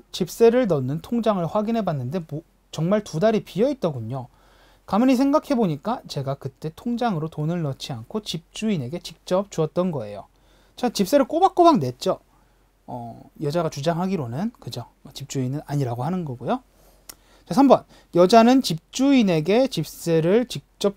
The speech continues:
주고 영수증을 받았다. 어, 자, 안 받았지요죠. 어,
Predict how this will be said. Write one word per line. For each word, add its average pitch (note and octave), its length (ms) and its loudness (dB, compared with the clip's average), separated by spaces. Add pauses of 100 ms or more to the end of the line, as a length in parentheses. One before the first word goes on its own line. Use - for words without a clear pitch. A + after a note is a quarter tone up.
주고 D3+ 260 -4
영수증을 C#3 640 -4 (160)
받았다. - 480 -4 (640)
어, A#2 160 -16 (640)
자, - 200 -18 (180)
안 E3+ 240 2
받았지요죠. F#3 800 4
어, A#2 240 -12